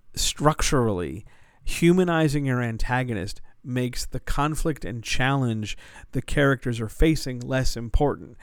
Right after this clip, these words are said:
If we take our very evil king with our very evil labyrinth and then all of a sudden really, really make it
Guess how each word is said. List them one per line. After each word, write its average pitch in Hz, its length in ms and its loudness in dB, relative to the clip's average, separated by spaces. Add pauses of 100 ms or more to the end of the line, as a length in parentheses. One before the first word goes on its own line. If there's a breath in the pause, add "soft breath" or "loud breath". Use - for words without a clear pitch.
(280 loud breath)
If 131 180 0
we 156 260 4
take 175 320 2
our 135 300 2
very 127 260 8
evil 123 280 2
king 135 260 0
with 117 160 -2
our 110 80 4
very 113 300 2
evil 110 320 -2
labyrinth 117 560 0 (420 loud breath)
and 131 160 4
then 123 240 4
all 139 320 6
of 135 80 6
a 120 80 2
sudden 131 560 2 (380 soft breath)
really, 139 440 6
really 127 680 4 (800)
make 131 400 2
it 135 220 0